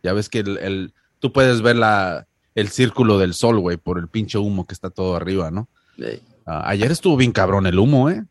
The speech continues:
Speaker 1: La neta. O sea que, imagínate, cabrón, con ceniza. Fuck. Eso
Speaker 2: Yeah.
Speaker 1: estaría, está culé, güey. Pero, pero es uno de los lugares que quisiera ir, güey. Mi tío fue, güey, y estaba grabando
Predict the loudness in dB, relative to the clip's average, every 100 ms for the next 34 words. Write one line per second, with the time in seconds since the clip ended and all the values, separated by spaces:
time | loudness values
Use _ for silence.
0 | -10 -6 -4 -4 -6 -8 -14 _ _ -12
1 | -8 -6 -4 -4 -4 -6 -12 _ _ -10
2 | -6 -4 -4 -4 -6 -4 -4 -2 -4 -2
3 | -2 -2 -2 -8 -12 _ -20 -18 -16 -18
4 | -20 _ _ _ _ _ _ _ _ -20
5 | -14 -12 -8 -4 0 0 0 -2 -4 -2
6 | -2 -2 -4 -4 4 6 6 6 4 4
7 | 4 4 4 4 4 4 2 0 -4 -8
8 | -4 -2 0 0 -2 -4 -6 -8 2 2
9 | 2 2 2 4 2 2 -2 -4 -4 -2
10 | -2 -2 -2 -2 -2 -4